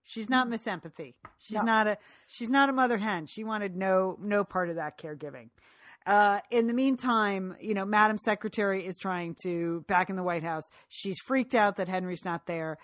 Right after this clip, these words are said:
Speaker 1: She's trying to balance a lot of issues. China is now on board. They can't officially support the U S's position in Pakistan, but behind doors, in trench coats, they can support it.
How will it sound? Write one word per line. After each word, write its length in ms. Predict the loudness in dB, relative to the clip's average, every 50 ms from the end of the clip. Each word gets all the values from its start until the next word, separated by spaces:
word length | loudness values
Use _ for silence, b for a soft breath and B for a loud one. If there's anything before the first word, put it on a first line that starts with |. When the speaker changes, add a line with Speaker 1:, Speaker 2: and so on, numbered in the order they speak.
| b b b b
Speaker 1:
She's 260 | -8 -4 -4 -4 -4
trying 480 | 2 4 4 4 4 4 2 0 -4 -6 -4
to 260 | -2 0 0 0 0 -2
balance 440 | 0 2 2 2 2 0 -2 -6 -6
a 80 | -6 -4
lot 340 | 2 6 10 10 10 10
of 100 | 8 4
issues. 400 | 0 -4 -4 -4 -4 -4 -4 -6 b b b b _
China 500 | -6 -2 2 4 4 6 6 4 4 2
is 240 | 2 2 0 0 2
now 220 | 0 2 4 4
on 180 | 4 4 2 2
board. 360 | 2 2 4 4 4 2 0
They 100 | -2 -6 -6
can't 240 | -6 -10 -10 -8
officially 520 | -10 -6 -2 -2 -2 -2 -4 -4 -2 -2 -2
support 420 | -2 -4 -6 -2 0 0 0 0
the 80 | -2 -4
U 180 | -2 0 0
S's 320 | 0 0 -2 -6 -10 -10 -8
position 480 | -8 -6 -2 -2 -2 -2 -2 -6 -6
in 80 | -6 -6
Pakistan, 800 | -4 -2 -2 -2 -2 -4 -10 -8 -4 -2 -2 0 0 -2 -2 -4 B B B B B _
but 160 | 0 0 0
behind 500 | -2 -6 -4 0 2 4 4 4 4 2
doors, 500 | 6 8 8 10 10 8 6 4 2 0 -10 _ _
in 220 | 2 4 4 4
trench 400 | 4 2 0 0 0 0 -2 -4
coats, 400 | -2 2 2 4 4 2 0 -4 B B B B B
they 160 | 4 4 4
can 180 | 6 4 0 0
support 500 | 2 -2 -2 -2 2 4 6 6 8 8
it. 360 | 6 6 6 6 4 2 -4